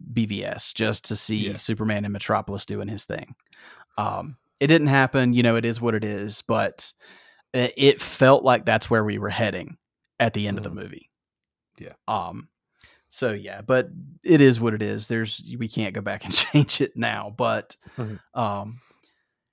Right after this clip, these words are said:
Speaker 1: yeah, I, I, I don't know how much more I can say, Joe. I, you know how much I love this movie. Um, I do wanna say, though, that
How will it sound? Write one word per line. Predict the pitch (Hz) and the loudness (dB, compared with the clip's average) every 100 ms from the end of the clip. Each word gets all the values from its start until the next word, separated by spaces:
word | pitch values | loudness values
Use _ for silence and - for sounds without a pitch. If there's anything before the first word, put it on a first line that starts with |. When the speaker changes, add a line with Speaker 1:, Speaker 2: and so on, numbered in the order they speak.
| _ - | _ -8
Speaker 1:
yeah, | 113 185 170 | -2 0 0
I, | 95 113 | -2 -4
I, | 123 117 - | -4 -6 -4
I | 131 | 2
don't | 151 214 | 4 4
know | 180 | 4
how | 151 | 4
much | 143 127 | 2 0
more | 127 117 | 0 2
I | 113 | 0
can | 123 113 | -2 -6
say, | - 117 110 | -2 -2 -2
Joe. | 110 110 110 | -2 -2 -2
I, | 98 113 | 0 0
you | 117 104 101 131 | 0 -2 0 2
know | 139 | 4
how | 117 117 | 4 2
much | 110 110 | 0 -2
I | |
love | 104 101 104 | -2 -4 -6
this | 110 - | -6 -6
movie. | 104 101 101 104 - _ - | -8 -8 -12 -14 -16 _ -8
Um, | 107 101 101 98 | -4 -4 -4 -2
I | 120 147 | 2 2
do | 175 226 | 2 -2
wanna | 185 139 | -2 -4
say, | 123 123 117 | -4 -4 -4
though, | 113 110 110 113 110 _ _ _ _ _ _ _ _ | -2 -2 -4 -6 -12 _ _ _ _ _ _ _ _
that | 113 117 113 110 - - | -2 2 2 0 -4 -14